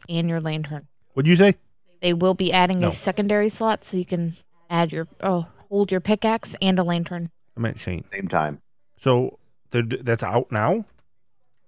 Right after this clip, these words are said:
Speaker 1: No, that is not out, but that's coming the next patch.
Speaker 3: I feel like Brittany's always on top of the patches coming out for games.
Speaker 2: Um, I just got a patch at ten P M.
Speaker 1: I know.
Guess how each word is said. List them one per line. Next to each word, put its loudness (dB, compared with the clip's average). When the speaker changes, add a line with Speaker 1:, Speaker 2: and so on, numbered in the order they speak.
Speaker 1:
No, 2
that 2
is 0
not 4
out, 4
but -10
that's 4
coming -2
the 2
next -6
patch. -14
Speaker 3:
I 6
feel 10
like 8
Brittany's 4
always 8
on 4
top 2
of -4
the -2
patches 0
coming -4
out -8
for -8
games. 0
Speaker 2:
Um, 2
I -2
just 2
got 4
a 2
patch -2
at -6
ten -2
P 0
M. -6
Speaker 1:
I -2
know. -2